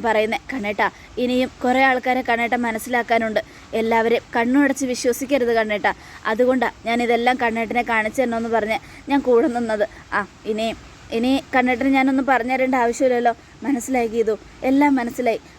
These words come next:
പക്ഷേ സ്വന്തം നിഴലിനെ തന്നെ വിശ്വസിക്കാൻ പറ്റുന്നില്ല എന്ന് പറയുമ്പോൾ അങ്ങോട്ട് മനസ്സിനെ ഉൾക്കൊള്ളാൻ കഴിയുന്നില്ല ഗീതു. എന്ത് ചെയ്യണമെന്ന് ഓർത്തിട്ട് ഒരു പിടിയും കിട്ടുന്നില്ല." അത് കേട്ടതും, "എന്നെ വിശ്വസിക്കാം കണ്ണേട്ടൻ,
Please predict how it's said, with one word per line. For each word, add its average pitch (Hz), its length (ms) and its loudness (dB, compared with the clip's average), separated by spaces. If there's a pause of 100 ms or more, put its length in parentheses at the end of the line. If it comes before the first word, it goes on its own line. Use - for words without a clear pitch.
പക്ഷേ 247 260 -2 (180)
സ്വന്തം 240 380 -2
നിഴലിനെ 247 440 2 (120)
തന്നെ 254 220 0
വിശ്വസിക്കാൻ 254 520 0
പറ്റുന്നില്ല 247 400 0 (120)
എന്ന് 247 180 -2
പറയുമ്പോൾ 233 400 2 (420)
അങ്ങോട്ട് 254 320 2 (160)
മനസ്സിനെ 247 380 0
ഉൾക്കൊള്ളാൻ 285 480 2
കഴിയുന്നില്ല 262 440 2 (120)
ഗീതു. 226 180 0 (380)
എന്ത് 277 140 -2 (100)
ചെയ്യണമെന്ന് 269 400 2
ഓർത്തിട്ട് 240 280 0 (160)
ഒരു 294 220 0
പിടിയും 285 320 2
കിട്ടുന്നില്ല." 254 400 0 (560)
അത് 262 100 2 (100)
കേട്ടതും, 208 360 0 (180)
"എന്നെ 254 260 0
വിശ്വസിക്കാം 226 540 0 (640)
കണ്ണേട്ടൻ, 208 400 0